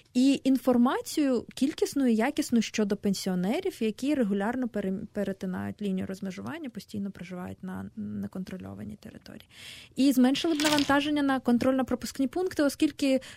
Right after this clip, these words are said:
людям не потрібно було б так часто їздити. Сьогодні вони змушені за першим, е, повідомленням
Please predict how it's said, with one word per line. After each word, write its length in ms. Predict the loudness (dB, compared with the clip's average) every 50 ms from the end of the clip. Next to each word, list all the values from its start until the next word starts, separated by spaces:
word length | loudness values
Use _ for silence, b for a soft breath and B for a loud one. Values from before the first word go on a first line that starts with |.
| B B
людям 320 | 4 4 4 6 6 6 6
не 80 | 4
потрібно 480 | 4 4 2 4 6 6 8 8 8 6
було 240 | 8 6 6 4 4
б 100 | 2 0
так 340 | 0 2 2 2 0 -4 -10
часто 420 | -6 -4 -4 -4 -6 -8 -8 -8
їздити. 540 | -8 -8 -10 -12 -14 -14 -18 -20 -18 -20 -20 _ _ B B B B B B
Сьогодні 440 | B 0 2 4 6 6 8 8 8
вони 220 | 8 8 8 8
змушені 500 | 8 8 8 8 8 6 6 6 6 4
за 100 | 4 2
першим, 640 | 2 2 2 2 2 2 0 0 2 2 2 0 0
е, 920 | -2 -4 -4 -2 -2 0 0 -2 -2 -4 -4 -4 -4 -4 -6 -6 -8 -8 -4
повідомленням 920 | -2 0 2 4 4 6 4 4 4 2 2 2 0 0 0 -2 -2 -4